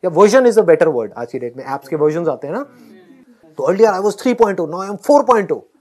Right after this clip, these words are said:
because of this failure। Otherwise I would have been three point oh for my entire life, मरते दम तक। three point oh को जलाया जाता, लेकिन अब, या गाड़ा जाता, whatever।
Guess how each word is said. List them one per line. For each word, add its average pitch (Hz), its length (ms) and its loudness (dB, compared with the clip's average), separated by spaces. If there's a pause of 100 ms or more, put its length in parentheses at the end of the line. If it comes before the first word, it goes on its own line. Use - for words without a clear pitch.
(460)
because 254 280 6
of 226 60 6
this 226 140 0
failure। 151 340 4 (640)
Otherwise 226 340 0
I 208 60 -4
would 220 180 0
have 214 120 0
been 262 180 -4 (340)
three 240 160 -2
point 226 240 4
oh 233 80 6
for 214 160 2
my 214 140 0
entire 196 280 6
life, 143 380 -4
मरते 180 260 0
दम 113 120 -6
तक। - 280 -20 (880)
three 220 140 2
point 214 240 4
oh 202 80 8
को 202 120 0
जलाया 135 260 4
जाता, 110 340 -10 (460)
लेकिन 160 320 -2
अब, 220 280 4 (200)
या 127 80 -4
गाड़ा 131 220 2
जाता, 117 300 -4 (320)
whatever। 117 280 -8